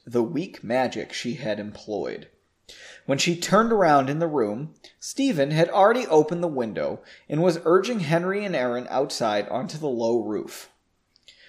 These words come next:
Margot followed behind the first two, and Stephen clambered out last.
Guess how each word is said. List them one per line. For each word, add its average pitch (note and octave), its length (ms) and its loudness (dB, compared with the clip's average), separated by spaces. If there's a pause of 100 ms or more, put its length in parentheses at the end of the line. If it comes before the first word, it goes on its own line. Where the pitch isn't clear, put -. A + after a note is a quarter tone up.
(180)
Margot C#3+ 420 2
followed E3+ 380 4
behind D#3+ 360 2
the F3 60 -4
first G#3 340 -2
two, A2 320 -2
and C#3+ 160 -8
Stephen F3+ 520 -6
clambered C#3 560 -2
out G#2 280 -2
last. F#2 640 -8